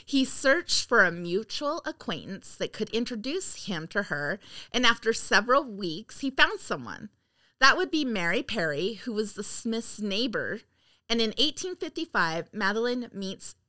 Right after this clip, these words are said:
Emile, who was just a wa-,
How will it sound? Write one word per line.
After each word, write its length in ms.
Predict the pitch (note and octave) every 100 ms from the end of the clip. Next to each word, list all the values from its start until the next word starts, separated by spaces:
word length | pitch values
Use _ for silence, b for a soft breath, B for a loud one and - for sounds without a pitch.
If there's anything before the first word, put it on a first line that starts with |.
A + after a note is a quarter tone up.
| _
Emile, 500 | A#3 A3+ E3+ C#3+ F#3 - _ _ _ -
who 560 | A#3 G#3+ G3 F#3+ F3+ E3
was 220 | G3 F3+
just 400 | F3+ C#3 - - E3
a 80 |
wa-, 300 | F3 D#3+ B2+